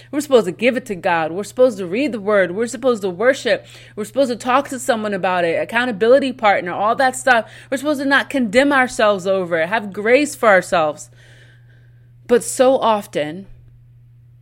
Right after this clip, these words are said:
more than we would like to admit, we rest in condemnation and guilt instead of the promises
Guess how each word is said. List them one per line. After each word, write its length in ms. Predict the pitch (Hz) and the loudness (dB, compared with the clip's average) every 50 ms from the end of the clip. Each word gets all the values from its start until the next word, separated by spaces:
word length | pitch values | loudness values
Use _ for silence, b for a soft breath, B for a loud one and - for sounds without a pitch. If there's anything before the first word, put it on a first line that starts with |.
| - - - - - - - | -20 -20 -20 -20 -20 -16 -8
more 260 | 196 190 190 220 247 | -4 0 4 4 4
than 180 | 240 262 240 233 | 4 4 0 0
we 140 | 226 226 220 | 0 0 0
would 120 | 208 202 | 0 0
like 320 | 180 190 190 196 196 196 - | 0 2 2 2 0 -2 -8
to 160 | - 214 185 | -8 -6 -6
admit, 500 | 160 143 156 170 196 196 175 151 - - - _ _ - - - - - - | -6 -8 -8 -6 -4 -4 -4 -6 -8 -14 -20 _ _ -20 -20 -20 -20 -20 -14
we 200 | - 202 233 233 | -6 -4 -4 -4
rest 600 | 214 185 185 226 247 254 285 294 - - - - | -4 -2 0 2 2 2 2 -2 -6 -10 -12 -6
in 200 | - 233 220 220 | -4 -4 -4 -4
condemnation 1040 | - - 214 208 208 185 190 190 190 196 214 226 220 - - 202 185 - - 202 - | -8 -6 -6 -6 -4 -4 -4 -4 -2 -2 -2 -2 -4 -8 -12 -12 -12 -14 -16 -14 -10
and 320 | - 196 190 185 175 156 | -8 -8 -6 -6 -8 -8
guilt 480 | 143 196 226 208 185 165 - - - - - b b b b b b b b b | -2 0 2 2 2 0 -2 -12 -20 -20 -20 b b b b b b b b b
instead 640 | b 233 226 202 - - - - - 233 254 269 262 | b -2 -2 -2 -2 -6 -8 -4 -2 -2 0 0 -2
of 460 | - - 226 226 208 196 190 190 190 - - - - _ _ _ _ _ - - | -2 -2 0 2 2 2 2 0 -2 -10 -20 -20 -20 _ _ _ _ _ -20 -12
the 80 | - 202 | -12 -12
promises 960 | 175 - - 214 220 247 262 262 254 - - - - - - - - - - | -10 -6 -6 -4 -2 -2 -2 -4 -6 -6 -10 -12 -12 -12 -18 -18 -18 -20 -20